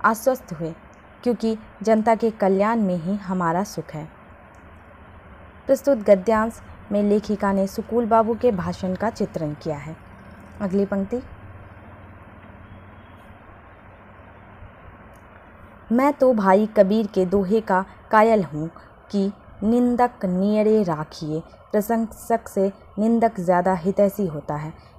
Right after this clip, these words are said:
हमेशा आपको सत्पथ पर रखता है। आदमी एक बार इस गुण को समझ ले तो हमेशा के लिए भटकने से बच जाए।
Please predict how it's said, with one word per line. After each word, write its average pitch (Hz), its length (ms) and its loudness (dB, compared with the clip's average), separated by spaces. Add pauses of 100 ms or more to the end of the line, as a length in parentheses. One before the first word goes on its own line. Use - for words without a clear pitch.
हमेशा 254 400 2
आपको 196 460 2
सत्पथ - 1200 -4 (320)
पर 220 120 6
रखता 170 360 -2
है। 165 380 -6 (280)
आदमी 202 460 4
एक 196 260 -2
बार 202 260 2
इस - 260 -4
गुण 214 220 -2
को 196 260 -2
समझ 214 440 -2
ले 175 200 0 (500)
तो 175 360 4
हमेशा 262 400 2
के 262 160 -2
लिए 247 160 4
भटकने 185 520 -2
से 196 160 -4 (140)
बच 202 160 0
जाए। 156 300 -4